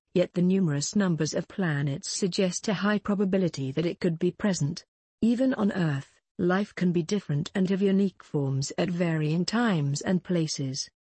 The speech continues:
For example, seahorses are some of the most unique animals on Earth. Astronomers are starting a search for life on other planets based off of what we know about Earth. Therefore,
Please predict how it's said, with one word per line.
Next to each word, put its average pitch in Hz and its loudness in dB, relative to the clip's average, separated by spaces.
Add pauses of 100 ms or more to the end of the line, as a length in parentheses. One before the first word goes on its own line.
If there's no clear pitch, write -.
(420)
For 220 2
example, 196 0 (180)
seahorses 170 -2
are 190 0
some 196 0
of 214 -2
the 208 2
most 165 0
unique 175 0
animals 170 0
on 190 0
Earth. 151 -4 (420)
Astronomers 156 0
are 170 0
starting 170 0
a 196 0
search 254 -2
for 170 -2
life 165 0
on 175 2
other 160 0
planets 160 -2
based 185 -2
off 175 -2
of 165 -2
what 175 0
we 190 4
know 196 2
about 151 -2
Earth. 147 -2 (640)
Therefore, 175 2